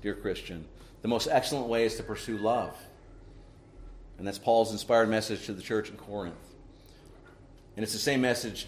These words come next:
to us, even at the church in Fort Wayne, Indiana. May we always, more than any of these, pursue love in our pursuit for Christ Jesus. And we come to find out it was him who pursued us first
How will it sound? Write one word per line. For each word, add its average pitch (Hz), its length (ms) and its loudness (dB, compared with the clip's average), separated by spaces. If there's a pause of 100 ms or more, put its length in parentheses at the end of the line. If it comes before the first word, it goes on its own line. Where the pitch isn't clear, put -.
(120)
to 131 160 0
us, 117 260 2
even 113 140 0
at 107 100 -8
the 104 60 -4
church 113 340 -2
in 104 80 -6
Fort 123 260 -2
Wayne, 101 360 -4 (500)
Indiana. 104 480 -4 (1160)
May 117 80 2
we 127 140 4
always, 123 440 8
more 127 380 6
than 120 220 0
any 143 260 6
of 127 100 4
these, 117 300 0
pursue 120 400 -4
love 113 380 2
in 101 100 -4
our 98 80 -2
pursuit 107 520 -4 (760)
for 117 100 -8
Christ 107 420 2
Jesus. 101 600 -4
And 101 80 -12
we 95 60 -10
come 127 160 -2
to 117 60 -4
find 117 240 -4
out 110 360 2
it 107 80 -8
was 95 140 -4
him 113 340 -4 (320)
who 113 60 -6
pursued 113 340 -2
us 101 160 0
first - 520 -4